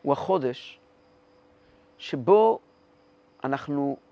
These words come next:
הופכים לעצמות חשופות.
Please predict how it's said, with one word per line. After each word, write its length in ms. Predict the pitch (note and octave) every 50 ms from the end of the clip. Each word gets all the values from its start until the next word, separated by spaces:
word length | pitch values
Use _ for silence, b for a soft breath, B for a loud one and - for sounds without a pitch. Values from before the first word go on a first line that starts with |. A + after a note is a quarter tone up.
| _ _ _ _ _ _ _ _ _ _ _ _ _
הופכים 540 | - - - - - - G3 G3+ G3 G3+ G#3 - _ _ _ _ _ _ _ _ -
לעצמות 480 | - A#2+ C3 B2+ - - C3 C3+ D#3 -
חשופות. 600 | - E3+ D#3 - B2 - - A2+ G#2 _ _